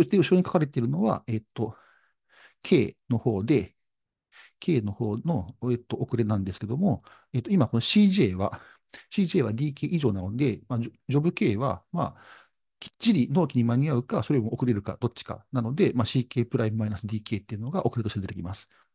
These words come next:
まあ、これ一致する場合はこれゼロですけども、えっと、ゼロじゃない場合には、えっと、正になるということが、まあ、この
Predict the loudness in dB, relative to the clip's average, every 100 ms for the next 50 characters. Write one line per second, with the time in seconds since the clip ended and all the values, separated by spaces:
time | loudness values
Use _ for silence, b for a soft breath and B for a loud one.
0 | _ _ -2 0 2 2 4 4 4 4
1 | 2 0 -4 -4 -2 -4 -8 _ _ _
2 | _ _ _ _ _ _ -14 -6 4 6
3 | 6 6 4 0 -2 0 0 -2 _ _
4 | -20 -16 -14 -16 b b b b _ _
5 | -2 0 0 -4 -16 -20 -12 -10 -8 -6
6 | -6 -4 -4 -6 _ b b b b b
7 | -4 -4